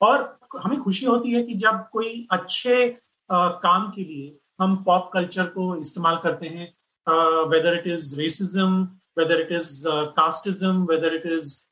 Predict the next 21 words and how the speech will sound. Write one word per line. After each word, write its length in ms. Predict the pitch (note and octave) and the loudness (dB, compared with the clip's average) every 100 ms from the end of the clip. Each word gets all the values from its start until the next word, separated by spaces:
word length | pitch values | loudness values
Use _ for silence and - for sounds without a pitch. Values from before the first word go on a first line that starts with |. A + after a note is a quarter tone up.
| - | -12
you 100 | D#3+ | -6
know, 220 | D#3+ D3+ | -4 -4
अ, 420 | D3+ - D3 C#3+ D#3+ F3 D3 E3 F3 | -2 -2 0 -2 -4 -8 -10 -8 -4
religious 640 | D#3+ E3+ D#3+ F#3 - E3 | -4 -2 0 -2 -2 -2
unity, 300 | F3 F3+ F#3 | -2 -2 -2
et 80 | F3 | -2
cetera, 260 | F3+ F#3 | -4 -2
et 60 | E3+ | -4
cetera। 280 | - - F#3 - _ _ | -2 -2 -2 -4 _ _
तो 60 | A3+ | 2
और 520 | A3 A3 C4 C4 - _ _ _ | 4 6 4 2 -8 _ _ _
ये 300 | G3+ F3 B3 | -4 2 2
जो 180 | C4+ C#4 | 4 2
हुआ 220 | A3 A#3 | 2 2
था, 160 | A#3 C4 | 2 0
वो 140 | C4 | 0
ब्रिटेन 320 | G3 E3+ A3+ | 0 -2 -6
में 120 | A#3 G#3 | -2 2
हुआ 160 | G#3 | 2
था 200 | G#3 D#4+ | 2 -2
करीबन 440 | - - F#3+ G3+ | -4 -6 -4 -2